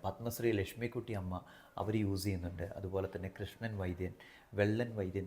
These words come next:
തിരുനെല്ലി, കേളു വൈദ്യൻ കാട്ടിക്കുളം, ഇവരൊക്കെ ഇത് ബാക്കപ്പ് ചെയ്യുന്ന ഐറ്റം ആട്ടോ. അതുപോലെ നൂറ്റി മൂന്ന് വയസ്സുള്ള അമ്മയെ തുടയെല്ല് പൊട്ടിച്ചത് ചികിത്സിച്ച് സുഖപ്പെടുത്തി. ഡൽഹി വസതിയിൽ സ്വീകരണം, ആ,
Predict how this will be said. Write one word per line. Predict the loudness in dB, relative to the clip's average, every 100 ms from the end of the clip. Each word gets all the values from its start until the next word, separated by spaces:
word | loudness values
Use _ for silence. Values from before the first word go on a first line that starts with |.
| 0
തിരുനെല്ലി, | 0 0 -2 -2
കേളു | 0 2 4
വൈദ്യൻ | 4 2 0
കാട്ടിക്കുളം, | -2 -4 -4 -2 -2 0
ഇവരൊക്കെ | 0 2 -2 -4 -6 -18 -2
ഇത് | 4 6
ബാക്കപ്പ് | 6 4 4
ചെയ്യുന്ന | 4 4 2
ഐറ്റം | 0 -2
ആട്ടോ. | -2 -6 -8 -18 -20 -20 -20 -20 -20 -20 -20 _ 0 2
അതുപോലെ | 4 4 4 4
നൂറ്റി | 2 0 2 4 4 2 2
മൂന്ന് | 4 6 6
വയസ്സുള്ള | 6 4 4 4 4
അമ്മയെ | 2 0 0 0
തുടയെല്ല് | 2 2 2 0 0
പൊട്ടിച്ചത് | -6 -6 -10 -8 -4 -4 -4 -6
ചികിത്സിച്ച് | 0 2 2 -2 -6 -4 -6 -6 -2
സുഖപ്പെടുത്തി. | 0 2 0 -2 -6 -6 -10 -20 -20 -20 _ -20 _ _ -8 0 6
ഡൽഹി | 8 8 8 6
വസതിയിൽ | 4 4 4 4 0
സ്വീകരണം, | 2 4 6 4 2 -2 -14 -20 -18
ആ, | -2